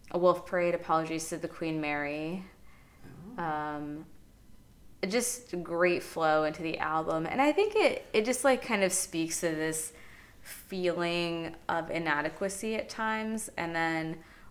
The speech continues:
Speaker 1: one of the last songs is called Heart on Fire, which is, I think, one of the most romantic songs that I enjoy.
Speaker 2: Interesting.
Speaker 1: Um, and essentially the song is, you know, like, you being with someone who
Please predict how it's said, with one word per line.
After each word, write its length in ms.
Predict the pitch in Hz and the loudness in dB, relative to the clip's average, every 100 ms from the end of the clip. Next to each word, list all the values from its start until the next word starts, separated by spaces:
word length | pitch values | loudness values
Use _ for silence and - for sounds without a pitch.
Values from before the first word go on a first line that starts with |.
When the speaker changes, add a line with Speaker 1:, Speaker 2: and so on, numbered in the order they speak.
| - | -14
Speaker 1:
one 380 | 180 - 220 | -14 -4 0
of 40 | 247 | 4
the 80 | 202 | 6
last 320 | 170 156 - | 8 6 4
songs 260 | 160 160 160 | -4 -6 -8
is 100 | - | -2
called 220 | 170 160 | 0 0
Heart 200 | - 165 | 0 2
on 140 | 170 | 0
Fire, 600 | 165 - 165 165 160 160 156 | -4 2 4 6 4 4 2
which 280 | 156 156 | -2 -4
is, 440 | 165 156 151 - - - - - - - - - - | -2 -2 -2 -6 -8 -14 -20 -20 -20 -20 -20 -20 0
I 80 | 196 | 2
think, 160 | 196 180 | 4 4
one 120 | 180 | 2
of 100 | 170 | 2
the 60 | |
most 280 | 165 160 160 | 0 0 -2
romantic 540 | 160 156 156 151 165 170 | -4 -4 -4 -6 -4 -4
songs 540 | - 175 175 180 185 | 0 2 2 0 0
that 100 | 185 | 0
I 120 | 175 | 0
enjoy. 840 | 180 180 185 190 190 185 185 190 196 - | 0 -2 0 2 2 4 2 0 -4 -6
Speaker 2:
Interesting. 280 | 131 - | -6 -2
Speaker 1:
Um, 600 | 170 165 160 156 156 160 - - - - - - - - - | 0 0 0 0 -4 -8 -10 -18 -20 -20 -20 -20 -20 -20 -6
and 160 | 214 220 | 2 4
essentially 380 | 208 277 269 208 | 6 6 4 2
the 120 | 175 | 2
song 360 | - 160 160 165 | 0 2 2 2
is, 300 | 156 156 - - - - - - - - | -2 -4 -12 -16 -18 -20 -20 -20 -20 -10
you 220 | 202 214 | 0 4
know, 160 | 190 165 | 6 8
like, 220 | 170 175 | 6 4
you 440 | 180 170 165 - 180 202 | 0 0 -2 -6 -2 0
being 280 | 196 185 175 | 2 2 2
with 180 | 170 - | -2 -2
someone 280 | 170 165 | -2 0
who 540 | 175 175 165 160 151 | -2 -2 0 0 0